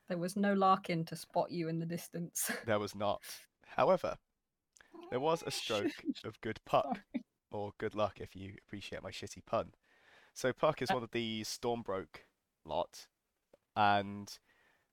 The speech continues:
Speaker 2: uh, I do need to get him testimonied with Biggest Stone. I,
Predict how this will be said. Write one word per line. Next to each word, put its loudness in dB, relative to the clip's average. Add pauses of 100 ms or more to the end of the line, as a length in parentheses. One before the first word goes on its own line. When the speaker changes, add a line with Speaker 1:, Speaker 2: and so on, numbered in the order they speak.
(160)
Speaker 2:
uh, 6
I 4
do -4
need -6
to -8
get 2
him -4 (240)
testimonied -4 (260)
with -10
Biggest -2
Stone. 0 (840)
I, 4